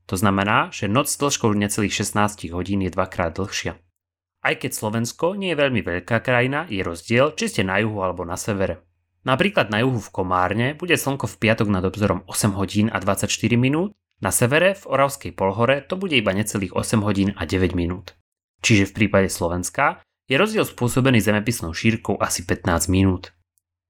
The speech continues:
Čím ste bližšie k rovníku, tým je rozdiel medzi dňom a nocou menší. Ak by ste si napríklad zimný slnovrat užívali v Dubaji,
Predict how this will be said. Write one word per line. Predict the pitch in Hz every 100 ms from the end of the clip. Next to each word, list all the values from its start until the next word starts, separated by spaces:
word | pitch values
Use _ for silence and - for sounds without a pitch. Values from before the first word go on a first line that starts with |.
| _
Čím | - 220
ste | 202 110
bližšie | 95 92 120 113
k |
rovníku, | 113 123 131 165 190 202 -
tým | 226
je | 113
rozdiel | 135 131 120
medzi | 110 98 92
dňom | 107 113 -
a | 95
nocou | 95 - 90
menší. | 90 98 - - 78 _ _ _ -
Ak | 117
by | 135
ste | - 143
si | 143
napríklad | 139 180 196 107
zimný | - 143 123 -
slnovrat | 87 95 120 143 - -
užívali | 107 110 120 92
v | 85
Dubaji, | 87 92 123